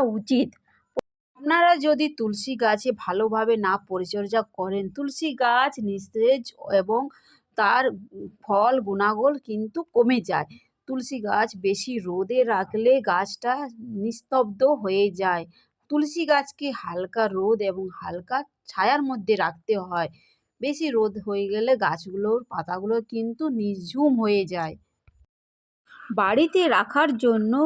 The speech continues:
কৃষ্ণ তুলসী অত্যন্ত শুভ বলে মনে করা হয়। কৃষ্ণ তুলসী বাড়িতে রেখে পুজো করলে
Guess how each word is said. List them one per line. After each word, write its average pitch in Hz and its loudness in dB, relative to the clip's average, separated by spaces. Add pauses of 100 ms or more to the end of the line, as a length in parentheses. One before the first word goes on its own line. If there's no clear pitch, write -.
(140)
কৃষ্ণ 226 -2
তুলসী 269 0
অত্যন্ত 294 2
শুভ 226 -2 (140)
বলে 226 2 (100)
মনে 202 2
করা 202 2
হয়। 175 0 (100)
কৃষ্ণ 302 -2
তুলসী 277 -4
বাড়িতে 208 2
রেখে 202 0 (100)
পুজো 214 0
করলে 226 2